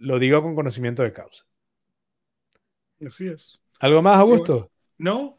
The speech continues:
Speaker 2: eh, con esto hemos llegado al final de esta, de, del show de esta semana. Eh,
Speaker 1: La semana que
Speaker 2: recuerden
Speaker 1: viene,
Speaker 2: que
Speaker 1: entonces, eh, vamos a
Speaker 2: Bueno, estamos
Speaker 1: hablar
Speaker 2: grabando
Speaker 1: de
Speaker 2: el show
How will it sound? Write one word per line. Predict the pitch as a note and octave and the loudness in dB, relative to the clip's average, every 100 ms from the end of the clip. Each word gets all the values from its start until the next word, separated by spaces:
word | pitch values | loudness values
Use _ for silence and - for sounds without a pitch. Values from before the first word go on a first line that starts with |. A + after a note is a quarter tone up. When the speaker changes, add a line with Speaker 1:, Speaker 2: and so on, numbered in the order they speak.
| _ | _
Speaker 2:
eh, | F#3+ F3+ E3+ - | -6 -4 -4 -4
con | E3 E3+ | -4 -4
esto | D#3+ F#3+ F#3 F#3 - F3 | -6 -6 -4 -6 -10 -8
hemos | F3 G3 | -6 -4
llegado | F#3 E3 E3 E3+ E3+ A3 - | -2 -2 -2 -2 -4 -8 -12
al | E3 D#3 | -10 -8
final | E3 D#3+ E3 | -8 -8 -8
de | |
esta, | - F3+ - F3 | -10 -12 -12 -14
de, | D3+ _ - | -14 _ -10
del | E3 | -8
show | - E3 | -6 -6
de | |
esta | D#3+ - | -8 -12
semana. | E3+ D#3 F3 B3+ _ _ _ _ _ _ E3+ | -10 -8 -8 -10 _ _ _ _ _ _ -12
Eh, | D3 C3+ B2 A2+ A#2 _ _ _ _ | -10 -8 -10 -14 -18 _ _ _ _
Speaker 1:
La | C3+ B2+ | -8 -4
semana | C3 C#3 D#3+ | -2 2 4
que | E3+ | 4
Speaker 2:
recuerden | |
Speaker 1:
viene, | F3 | 4
Speaker 2:
que | |
Speaker 1:
entonces, | F3+ E3 F#3 F3 G3 F#3+ - G3 - | 4 2 2 0 -2 -4 -12 -20 -10
eh, | B2+ A#2 A2 G#2 G#2 _ _ _ _ _ _ _ _ _ | -4 -4 -4 -8 -16 _ _ _ _ _ _ _ _ _
vamos | C#3 C3+ D#3 | 0 2 4
a | E3+ | 6
Speaker 2:
Bueno, | |
estamos | D#3+ E3 | 8 8
Speaker 1:
hablar | |
Speaker 2:
grabando | F#3 G3 F#3+ F3+ | 8 6 6 6
Speaker 1:
de | |
Speaker 2:
el | G3+ | 6
show | - A3 G#3 A3 | 4 4 4 2